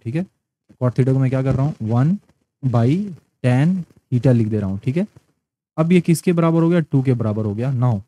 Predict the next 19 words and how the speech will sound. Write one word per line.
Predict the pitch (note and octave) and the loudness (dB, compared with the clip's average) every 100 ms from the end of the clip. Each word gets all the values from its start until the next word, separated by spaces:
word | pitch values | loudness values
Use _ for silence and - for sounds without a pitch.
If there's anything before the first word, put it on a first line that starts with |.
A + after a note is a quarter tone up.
| _ _ _ _ _ _ _ _ C3 | _ _ _ _ _ _ _ _ 2
यहाँ | A#2 D3+ E3+ | 4 4 2
पे | F3 | 0
क्या | D#3+ C#3+ | 0 0
करना | B2+ A#2+ | 0 0
है, | C#3+ | 0
यहाँ | A2+ B2 | 0 0
पे | C3+ | 0
देखो | C3 B2 C#3+ | 0 0 2
आपका | A#2 G#2 C3 | 0 -2 -4
basically | A#2 G#2+ A2 A#2 | -4 -4 -2 0
हो | A2+ | 0
जाएगा | G#2+ G#2 B2+ D#3+ _ - | -2 -4 -6 -8 _ -6
tan | A2 B2 E3 F3+ C3+ _ - | -2 0 -2 -4 -10 _ -8
theta | A2 B2+ | -6 -4
का | C#3+ F#3 _ _ _ _ _ A#2+ | -4 -6 _ _ _ _ _ -2
whole | A2+ C3 C#3 | 2 4 2
square | - E3 A#2+ - _ _ | 0 -2 -2 -6 _ _
plus | B2 B2+ - A2 | 0 0 0 -2
one | C3+ D#3+ | 0 0